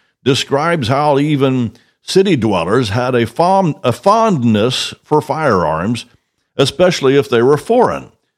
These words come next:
German Mausers and American Brownings were plentiful and cheap, and even the lowliest street sweeper,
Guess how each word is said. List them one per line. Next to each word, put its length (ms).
German 440
Mausers 920
and 140
American 580
Brownings 600
were 160
plentiful 580
and 140
cheap, 400
and 100
even 440
the 100
lowliest 680
street 300
sweeper, 640